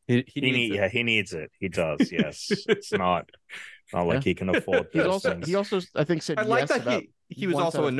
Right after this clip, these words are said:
Speaker 1: annoyed
Speaker 3: opportunities.
Speaker 1: before he won.
Speaker 3: Yeah.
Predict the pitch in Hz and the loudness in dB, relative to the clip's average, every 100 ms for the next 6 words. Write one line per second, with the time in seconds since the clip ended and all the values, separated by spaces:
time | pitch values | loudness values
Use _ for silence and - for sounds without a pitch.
0 | 156 123 120 104 - 104 117 - 131 113 | 0 0 -2 -4 -4 -2 -2 0 0 0
1 | 117 101 110 64 95 - _ _ _ _ | 0 0 0 -2 -10 -14 _ _ _ _
2 | _ _ _ 120 - | _ _ _ -8 -6